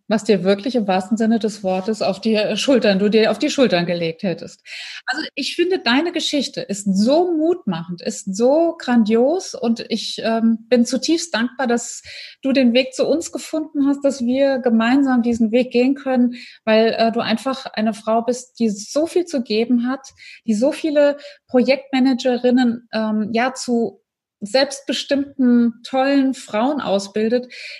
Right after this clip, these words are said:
Die Welt braucht diese Frauen und, und diese Frauen brauchen dich. Und es ist so wunder-, wunder-, wunderschön, dass wir das jetzt hier gemeinsam erleben dürfen. Und ich hoffe noch,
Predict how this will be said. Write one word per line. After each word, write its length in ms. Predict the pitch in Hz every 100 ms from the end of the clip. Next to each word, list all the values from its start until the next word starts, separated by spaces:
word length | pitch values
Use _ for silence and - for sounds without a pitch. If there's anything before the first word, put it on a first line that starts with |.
| -
Die 100 | 233
Welt 240 | 240 294 - -
braucht 460 | - 202 254 - -
diese 240 | 247 285 339
Frauen 360 | - 269 277
und, 140 | 254 -
und 180 | 226 214
diese 200 | 269 285
Frauen 380 | - 254 269
brauchen 420 | 247 226 240 247 247
dich. 280 | 262 -
Und 200 | - 202
es 220 | 208 202 214
ist 120 | -
so 140 | 240 208 208
wunder-, 500 | 302 320 311 294 233
wunder-, 400 | 262 262 262 240
wunderschön, 600 | 240 240 233 - 233 226
dass 180 | 226 -
wir 320 | 220 226 226 - -
das 160 | - 220
jetzt 160 | 220 226
hier 140 | 240
gemeinsam 480 | 233 208 220 233 214
erleben 400 | 202 208 240 233
dürfen. 500 | 202 202 208 233 -
Und 140 | 214
ich 180 | 196 -
hoffe 280 | 220 214 240
noch, 300 | 220 - -